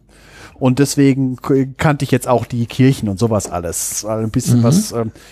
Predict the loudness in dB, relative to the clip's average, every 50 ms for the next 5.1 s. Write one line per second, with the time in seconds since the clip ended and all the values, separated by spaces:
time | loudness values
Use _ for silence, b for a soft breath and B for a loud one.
0 | B B B B B B B 0 2 4 4 4 2 0 0 0 0 0 2 2
1 | 2 2 2 0 0 -2 -2 -2 -2 -4 -4 -4 -4 -4 -2 0 2 2 2 0
2 | 0 0 -2 -2 0 2 2 2 0 -2 -6 -4 -2 0 2 4 4 4 4 2
3 | 2 2 2 2 2 0 -2 -4 -2 0 0 2 2 2 2 2 4 2 2 2
4 | 2 2 2 2 2 2 0 0 0 0 0 0 0 0 -2 0 2 2 2 2
5 | 2 -2